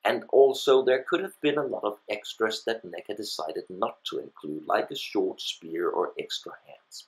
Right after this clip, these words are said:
But with all that being said, I think the Elder Predator is a generally good figure, looks good on display with or without the biomask. So, in the end, I still recommend to pick up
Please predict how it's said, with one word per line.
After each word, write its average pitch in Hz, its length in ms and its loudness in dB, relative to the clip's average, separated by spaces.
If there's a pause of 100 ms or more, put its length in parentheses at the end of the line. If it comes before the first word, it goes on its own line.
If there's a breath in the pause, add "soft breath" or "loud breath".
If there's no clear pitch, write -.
But 156 220 8
with 175 160 6
all 131 220 8
that 110 280 8
being 101 220 -6
said, - 320 -4 (580)
I 110 120 6
think 110 360 2
the 110 160 -4
Elder 92 240 4
Predator 104 540 2
is 107 440 2
a 117 200 2
generally 95 480 -2 (100)
good 139 200 2 (260)
figure, 147 520 -2
looks 98 380 2
good 123 260 6 (100)
on 117 200 0
display 117 680 2
with 104 300 4
or 117 260 4
without 117 440 4
the 95 160 2 (100)
biomask. 85 560 -2
So, 139 440 6 (640)
in 147 160 2
the 139 140 2
end, 110 340 4
I 120 140 4
still - 380 0
recommend 117 540 0
to - 160 -6 (140)
pick 85 180 -2
up 80 180 -4